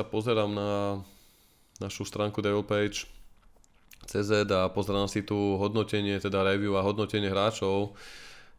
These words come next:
ktoré máme každý zápas v našom review, tak podľa Sofascore bol najhorším hráčom na ihrisku s najmenším počtom bodov v červenom drese po Pogba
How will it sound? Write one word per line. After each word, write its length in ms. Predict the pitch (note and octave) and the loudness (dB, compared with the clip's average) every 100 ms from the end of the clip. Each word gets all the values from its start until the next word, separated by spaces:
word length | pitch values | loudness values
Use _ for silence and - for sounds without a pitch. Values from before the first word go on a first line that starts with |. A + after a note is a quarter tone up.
| - | -4
ktoré 320 | G2 F#2+ F#2+ F#2+ | 0 2 2 2
máme 400 | G2 G2 G2 F#2 - | 2 2 0 -4 -14
každý 320 | - G2+ G2 | -2 0 0
zápas 480 | F#2+ F#2+ G2 F#2 - - _ _ _ _ _ - _ | 0 2 2 0 -6 -14 _ _ _ _ _ -20 _
v 80 | G2 | -6
našom 240 | G2 G#2 | -2 2
review, 320 | G2 G2 G#2 G2+ | 2 4 2 2
tak 400 | G2+ G2 F#2 - | 4 4 2 0
podľa 240 | G2+ G2 | 0 2
Sofascore 580 | G#2+ - G#2 - G#2 G2 | 0 0 0 2 0 2
bol 220 | G2 G2 | 0 0
najhorším 480 | G2 G2 G2+ - G2 | 2 0 -2 -2 0
hráčom 400 | F#2+ G2 - G2+ | 2 0 0 -2
na 160 | F#2+ | -2
ihrisku 720 | G2 G2 F#2+ - G2 G2 F#2 - - - | 0 -2 -4 -2 2 2 0 -6 -20 -6
s 80 | - | 4
najmenším 400 | A2 C3+ A2 G2+ | 6 6 4 2
počtom 240 | A2+ G#2+ | 2 2
bodov 480 | G2 G#2+ G2 G2+ G#2 | 2 4 4 2 -2
v 80 | - | 0
červenom 320 | G2+ G#2 F#2+ | 2 2 2
drese 320 | F#2 G2 G#2 | 0 0 0
po 160 | - A2+ | 4 2
Pogba 400 | - G2 A#2 | 2 0 2